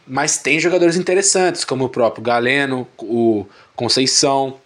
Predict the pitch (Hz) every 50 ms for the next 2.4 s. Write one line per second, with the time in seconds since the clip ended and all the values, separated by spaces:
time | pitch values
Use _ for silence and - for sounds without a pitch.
0 | - - _ 120 123 117 143 147 139 127 131 151 180 190 180 160 151 143 143 147
1 | 147 143 - - - 139 139 - - 143 135 139 123 135 131 135 139 156 160 -
2 | 156 127 120 120 131 139 139